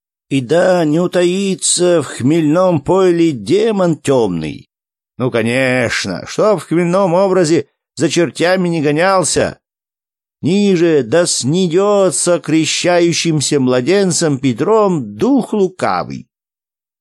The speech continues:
«Обливай из ковша вином!» крикнул старший. Голову младенца, высунутую над столовой доской, облили водкой. Младенец, зажмурив плотно глаза,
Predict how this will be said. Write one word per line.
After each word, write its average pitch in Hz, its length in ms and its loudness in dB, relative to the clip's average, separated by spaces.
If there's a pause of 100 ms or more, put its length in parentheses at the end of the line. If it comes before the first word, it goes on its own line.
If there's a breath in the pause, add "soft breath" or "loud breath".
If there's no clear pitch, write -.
(140)
«Обливай 160 580 2
из 143 100 -2
ковша 175 460 0
вином!» 165 640 0 (160)
крикнул 104 400 -4
старший. - 580 -10 (960)
Голову 180 360 2
младенца, 135 720 0
высунутую 123 800 0
над 101 180 -4
столовой 107 560 -2
доской, 135 640 -2 (380)
облили 180 460 -4
водкой. 131 720 -2 (220)
Младенец, 143 880 -2
зажмурив 107 640 -2
плотно 117 420 -2
глаза, 101 600 -2